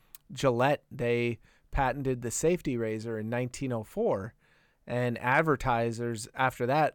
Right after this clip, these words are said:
you know, they wanted to increase the market of how many people they can sell these razors to. So they put all these ads in papers kind of body shaming women to try to, um, convince women to start shaving. And that's when it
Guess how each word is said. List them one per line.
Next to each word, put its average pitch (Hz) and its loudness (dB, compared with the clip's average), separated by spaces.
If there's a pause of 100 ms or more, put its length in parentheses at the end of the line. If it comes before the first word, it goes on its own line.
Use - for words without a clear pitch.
you 120 -2
know, 113 -2
they 123 0
wanted 120 -2
to 127 -4
increase 117 -4
the 117 -6
market 117 -2
of 107 -4 (380)
how 117 -4
many 117 -4
people 131 -4
they 131 4
can 135 -6
sell 131 0
these 135 -2
razors 143 0
to. 110 -8
So 131 -6
they 120 0
put 156 0
all 127 4
these 120 -4 (480)
ads 127 2
in 117 -4
papers 123 -2
kind 117 -6
of 104 -6 (240)
body 127 2
shaming 120 -4
women 120 0 (580)
to 113 -2 (160)
try 131 2
to, 107 0
um, 101 -6 (580)
convince 147 2
women 131 2
to - -8
start 113 0
shaving. 127 -2
And - -10
that's 117 -4
when 117 -2
it 104 -6